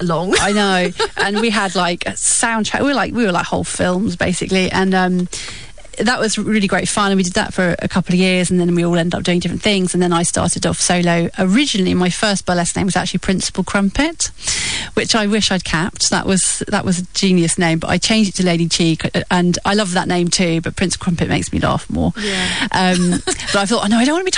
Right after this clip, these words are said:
Speaker 2: be typecast as a teacher," but there you go. Um, and then I, I started off with a really, uh,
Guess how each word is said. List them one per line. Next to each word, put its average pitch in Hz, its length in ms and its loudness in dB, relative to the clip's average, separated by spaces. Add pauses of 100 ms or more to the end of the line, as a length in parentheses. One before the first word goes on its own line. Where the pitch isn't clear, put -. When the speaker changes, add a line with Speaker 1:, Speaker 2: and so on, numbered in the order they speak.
Speaker 2:
be 269 80 -4
typecast - 300 -2
as 233 60 2
a 220 60 0
teacher," 226 460 0
but 170 160 0 (400)
there 175 100 0
you 175 80 2
go. 175 240 0 (380)
Um, 196 520 2 (420)
and 220 120 2
then 220 100 2
I, 196 640 2 (100)
I 190 140 0
started 202 580 -2
off 190 360 -2
with 185 460 0
a 190 60 -2
really, 190 800 2
uh, - 600 0